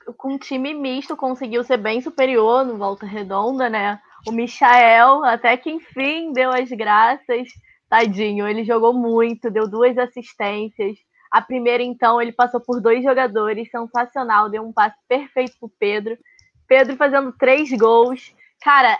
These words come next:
nosso titular é o Gabigol, nosso reserva é o Pedro. As pessoas ficam criando, é, rivalidade entre eles, mas é muito bom ter os dois, né? Quando a gente não tem um, a gente tem o outro. E a gente tem até os dois juntos, às vezes.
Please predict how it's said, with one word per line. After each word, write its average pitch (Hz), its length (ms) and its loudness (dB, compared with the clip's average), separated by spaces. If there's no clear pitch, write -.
nosso 254 440 2
titular 254 460 2
é 262 40 2
o 254 40 -2
Gabigol, 202 440 -6
nosso 220 300 -6
reserva 247 580 0
é 269 40 2
o 262 100 -2
Pedro. 214 520 -6
As 262 140 -2
pessoas 285 340 -8
ficam 294 280 -10
criando, 254 560 0
é, 214 440 -4
rivalidade 226 840 2
entre 240 300 -6
eles, 233 320 -2
mas 277 200 -6
é 311 80 -4
muito 302 280 -8
bom 269 220 2
ter 262 180 0
os 214 200 -2
dois, 196 340 -6
né? 185 180 -6
Quando 220 180 -8
a 233 40 -6
gente 240 200 -10
não 262 220 -6
tem 269 280 -4
um, 254 380 -6
a 247 120 -2
gente 254 260 -10
tem 262 160 -6
o 269 80 -4
outro. 254 300 2
E 277 80 -4
a 294 100 -2
gente 294 240 -10
tem 294 140 -6
até 285 200 0
os 302 200 0
dois 277 300 4
juntos, 277 440 -4
às 254 220 -2
vezes. 285 560 -2